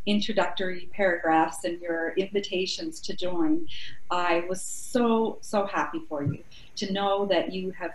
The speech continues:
found a space where you feel you can be of service. And listening to your first few,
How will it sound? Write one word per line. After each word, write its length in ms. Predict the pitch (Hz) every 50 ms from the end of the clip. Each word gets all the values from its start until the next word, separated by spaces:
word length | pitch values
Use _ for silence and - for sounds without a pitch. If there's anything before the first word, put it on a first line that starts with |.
| - -
found 500 | 196 185 180 180 185 185 185 185 185 - -
a 40 | -
space 560 | - - - - 175 175 180 180 - - -
where 220 | 165 165 165 165 - -
you 260 | 190 190 190 190 180 - -
feel 200 | 180 170 160 170
you 240 | 165 - 202 247 262
can 200 | - 220 - -
be 180 | - 156 151
of 100 | 151 -
service. 540 | - - 165 - - 147 160 156 160 - - - - - - - - - - -
And 420 | 185 180 175 175 170 170 170 - - -
listening 500 | 185 185 196 208 208 - 226 208 190 180 -
to 100 | - 180
your 160 | 170 170 170
first 480 | - - 185 180 180 - - - - - - -
few, 380 | - 208 196 185 180 175 175